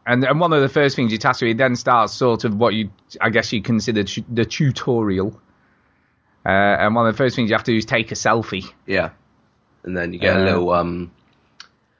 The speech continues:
Speaker 2: you get a little talking to by your teacher.
Speaker 1: Yeah, he s-, he picks up on that and then asks you a question which you obviously don't know. D-, I, I wonder, does, d-,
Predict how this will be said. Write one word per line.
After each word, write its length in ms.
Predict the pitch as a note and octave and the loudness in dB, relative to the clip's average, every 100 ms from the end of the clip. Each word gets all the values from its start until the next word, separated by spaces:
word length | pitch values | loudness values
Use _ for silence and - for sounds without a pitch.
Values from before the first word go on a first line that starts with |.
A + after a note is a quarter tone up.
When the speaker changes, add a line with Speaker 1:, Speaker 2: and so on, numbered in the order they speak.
| _ _ _ _ | _ _ _ _
Speaker 2:
you 60 | |
get 100 | B2 | 0
a 80 | A2 | 4
little 80 | A2 | 2
talking 300 | - A#2 G2+ | 2 -2 -2
to 160 | - F2+ | -2 2
by 120 | F2+ | 4
your 260 | F2+ F2+ E2 | 4 2 0
teacher. 420 | - G2 - E2 - _ _ _ _ _ _ _ _ | -4 -4 -4 -8 -12 _ _ _ _ _ _ _ _
Speaker 1:
Yeah, 200 | A2+ A#2 - A#2 | -2 -2 -2 -4
he 80 | |
s-, 120 | B2 D3+ | -4 -2
he 200 | C3 B2 | -4 -2
picks 320 | F3+ A2+ - | -4 -4 -4
up 160 | D3 | -2
on 180 | C#3+ A#2+ | -2 0
that 180 | A2+ G#2 | 0 0
and 100 | A2 | 2
then 120 | A#2 A#2 | 2 0
asks 180 | A#2 | -2
you 100 | A#2+ G#2+ | -2 -2
a 20 | |
question 400 | A#2+ A#2+ - G2+ | 0 -2 -2 -6
which 160 | F#2 | -2
you 60 | A2 | 0
obviously 240 | G2+ - | 0 -2
don't 200 | G2+ G2+ | 0 0
know. 140 | G2+ G2+ - - | 0 -4 -8 -8
D-, 80 | - | -2
I, 160 | F3 F3+ | 0 0
I 160 | E3+ | 2
wonder, 340 | F3 B3 A#3 D#3 | 0 2 2 2
does, 240 | D#3+ D#3+ | 2 -2
d-, 220 | C#3+ B2 | -6 -8